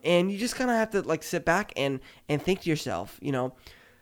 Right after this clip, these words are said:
it's your business. You know, you know where you're at, and you know you're, where you're at financially as a person and as a business. Can you do it? Do you wanna do it?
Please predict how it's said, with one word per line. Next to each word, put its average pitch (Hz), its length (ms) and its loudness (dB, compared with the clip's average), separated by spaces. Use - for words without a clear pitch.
it's 196 240 6
your 208 160 8
business. 147 600 4
You 185 320 4
know, 170 800 10
you 170 240 8
know 170 200 10
where 170 140 6
you're 170 180 6
at, 135 280 4
and 127 80 -4
you 147 80 4
know 143 140 4
you're, 160 240 2
where 156 160 0
you're 147 160 2
at 139 140 -2
financially 147 500 0
as 131 80 -4
a 113 60 -10
person 180 500 0
and 151 200 0
as 143 140 -2
a 135 80 -2
business. 120 420 -6
Can 175 380 2
you 160 80 2
do 147 240 2
it? 160 240 2
Do 156 80 -2
you 147 160 6
wanna 143 340 2
do 92 220 -6
it? 80 180 -6